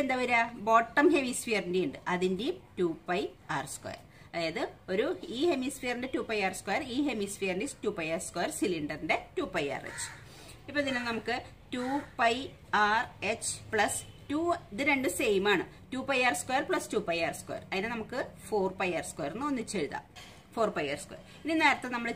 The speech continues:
ചെയ്ത പോലെ ഇവിടെയും നമ്മൾക്ക് ഇതിനെ ഓരോന്നിന്റെയും കണ്ടിട്ട്, സെപ്പറേറ്റ് കണ്ടിട്ട് നിങ്ങൾക്ക്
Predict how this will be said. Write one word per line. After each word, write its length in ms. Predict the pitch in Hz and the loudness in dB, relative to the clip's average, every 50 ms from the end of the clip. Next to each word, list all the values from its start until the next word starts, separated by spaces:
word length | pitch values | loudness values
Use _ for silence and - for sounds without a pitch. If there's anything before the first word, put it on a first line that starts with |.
| - | -4
ചെയ്ത 160 | - 240 202 208 196 | -4 -4 -2 -2 -2
പോലെ 160 | 202 214 262 - - - | 0 0 -2 -2 -4 -6
ഇവിടെയും 260 | 233 247 254 311 330 330 | -4 -2 0 0 2 4
നമ്മൾക്ക് 320 | 311 285 277 269 262 - 285 269 | 4 4 2 0 0 -2 -4 -4
ഇതിനെ 220 | 269 269 269 277 269 269 | -4 -2 0 0 0 0
ഓരോന്നിന്റെയും 560 | 240 233 233 233 233 240 240 240 226 262 277 269 - | 0 -2 -2 -2 -2 -4 -4 -2 -2 -2 -2 0 0
കണ്ടിട്ട്, 420 | 311 240 220 208 196 202 196 - 277 285 | 0 0 0 0 -4 -4 -4 -4 -4 0
സെപ്പറേറ്റ് 500 | - 233 - - - 202 196 196 196 247 240 | 0 -2 -2 0 -2 -2 -2 -2 -4 -6 -2
കണ്ടിട്ട് 360 | 285 269 240 196 185 185 - 277 302 | -2 -2 -2 -2 -6 -4 -2 -2 -2
നിങ്ങൾക്ക് 300 | 277 240 214 208 - | 0 -2 -2 0 2